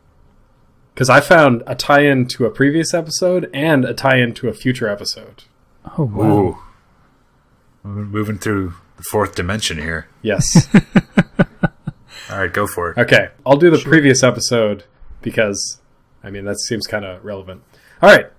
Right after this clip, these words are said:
Speaker 1: so talking about the previous episode, last week we talked about Twilight. This week we're talking about Sailor Moon. So,
Speaker 2: Mm-hmm.
Speaker 1: apparently, Marissa Meyer used to write Sailor Moon fan fiction.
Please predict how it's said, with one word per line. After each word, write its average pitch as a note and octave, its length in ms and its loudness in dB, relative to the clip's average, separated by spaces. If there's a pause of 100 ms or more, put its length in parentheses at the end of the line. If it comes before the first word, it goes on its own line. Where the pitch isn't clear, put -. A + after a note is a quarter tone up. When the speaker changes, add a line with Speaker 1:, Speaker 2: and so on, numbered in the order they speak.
(260)
Speaker 1:
so A2+ 200 -6
talking G#3+ 240 4
about F3+ 80 4
the C3+ 80 2
previous C3+ 280 2
episode, A2+ 560 0 (580)
last D3+ 280 0
week C3 160 -2
we C3 80 -2
talked A#2+ 200 0
about A2+ 220 -10
Twilight. F#2+ 520 -4 (1040)
This - 160 -12
week G#2 100 -10
we're G2+ 60 -14
talking G#2 180 -6
about F#2+ 140 -12
Sailor G#2+ 200 -8
Moon. G#2 300 -8
So, F3+ 400 0 (260)
Speaker 2:
Mm-hmm. E3+ 260 -6
Speaker 1:
apparently, D#3 840 -2 (600)
Marissa C3 260 -6
Meyer B2+ 480 0
used A#2 380 -4
to F#3 80 -2
write D3 180 2
Sailor C#3+ 240 2
Moon C#3+ 220 0
fan A#2+ 260 -2
fiction. G2+ 460 -14